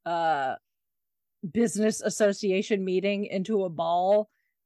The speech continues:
was, um, straight out of, like, you know,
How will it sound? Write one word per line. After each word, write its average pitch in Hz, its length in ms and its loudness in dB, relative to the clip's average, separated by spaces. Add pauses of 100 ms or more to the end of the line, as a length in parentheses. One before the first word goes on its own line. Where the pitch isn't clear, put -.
was, 180 500 -6 (460)
um, 139 560 -2 (680)
straight 190 440 4
out 165 240 6
of, 175 180 0 (100)
like, 170 280 -2 (1080)
you 175 120 -2
know, 143 240 -4